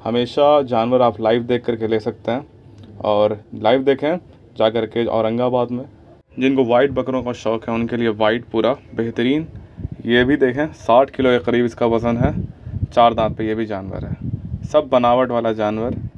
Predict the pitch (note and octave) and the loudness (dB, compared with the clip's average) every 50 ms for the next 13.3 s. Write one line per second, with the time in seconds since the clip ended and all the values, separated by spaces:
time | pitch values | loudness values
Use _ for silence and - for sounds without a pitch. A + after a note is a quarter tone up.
0 | - - - - A#2+ G#2+ C3 B2+ B2 A#2 A2+ G#2+ G#2+ G#2+ G#2+ G2+ G2+ G#2 G#2 G#2+ | -8 -6 -4 -4 -4 -2 -2 0 0 2 2 2 0 0 0 -2 -2 -2 -4 -4
1 | A2+ - - - - - - - - - - - - - - B2+ A#2+ A#2+ C3+ C#3+ | -6 -6 -10 -16 -20 -20 -20 -20 -20 -20 -20 -20 -10 -4 -2 0 2 2 2 2
2 | C#3+ C3 C#3 B2+ B2+ B2+ B2 A2+ A2+ A2 B2 C#3 - - A2+ A2 A2 A2 A2 A2 | 4 4 4 4 4 2 0 0 0 0 -2 -2 -2 -2 -2 0 0 0 -2 -2
3 | G#2+ G#2 G#2+ G#2 G2+ G2+ G#2 G#2 G#2 G#2 G2+ G#2 - G2+ G2 F#2 F2 G2 - - | -2 0 -2 -4 -2 -4 -4 -4 -2 -2 -2 -2 -2 -6 -6 -6 -8 -10 -12 -16
4 | - - - - - - - - - - - - - - - A#2+ C3 C#3+ E3+ F3+ | -18 -18 -20 -20 -20 -20 -20 -20 -20 -20 -20 -20 -20 -12 -2 2 2 2 2 2
5 | F3 F3 E3 E3 D#3+ D#3 D3+ C#3 C3 C3+ C3+ - D#3 D3+ D3 C#3+ C#3 C3+ C#3 C#3+ | 0 2 4 4 4 4 2 0 -2 0 0 0 0 4 6 6 6 6 6 4
6 | C#3 B2+ - G#2+ A2 A2 G#2+ G#2 - - B2 A#2+ A#2+ A2 - A2+ A2+ A2 G#2+ A#2 | 4 2 2 0 0 0 -2 -8 -8 -4 -2 -2 -2 0 0 0 0 0 2 2
7 | A#2+ C3 B2+ - A#2+ A#2+ B2+ C3+ B2+ A#2+ A#2 A2 G#2+ A2 A2+ - - D#3 D3+ - | 2 2 2 0 -2 -2 -2 -2 -6 -8 -2 2 2 2 4 2 2 0 2 4
8 | D3+ D3+ D3 C#3+ - - - - - - A2 A2 - D3 C#3+ - - - C3 C3+ | 4 2 2 2 -4 -14 -20 -18 -6 -4 -2 0 2 0 0 0 0 0 2 2
9 | C#3 C#3+ C3+ A#2+ - E2+ - A2 A#2 A#2+ B2 A#2+ A#2 A#2 A2+ G2 G2+ G#2 A2 G#2 | 2 2 2 2 2 2 2 2 2 2 0 -2 -2 -2 0 2 2 2 2 0
10 | - A#2 A2+ A#2+ A#2+ C3+ C#3+ - - - G#2 A2 A2+ A#2 A#2 - B2 D#3 - _ | -2 -4 -4 -4 -4 -8 -8 -10 -8 -4 -2 -2 -2 -4 -4 -6 -8 -8 -10 _
11 | _ _ _ _ - _ _ - - A2+ B2 C3+ C#3 C#3 C#3 C3 B2 B2 C3 C3+ | _ _ _ _ -20 _ _ -8 -4 -2 -2 0 0 0 0 0 0 0 2 2
12 | C3 B2+ B2 - A#2+ A2 - - B2 B2 A#2+ A#2 A2+ G#2+ G2+ A2+ A2 B2 A#2+ A#2 | 2 0 0 -2 -4 -4 -4 -4 -2 -2 0 0 0 0 -2 -2 -2 0 2 2
13 | A#2 A2+ A2 B2 B2+ | 2 2 0 -2 -4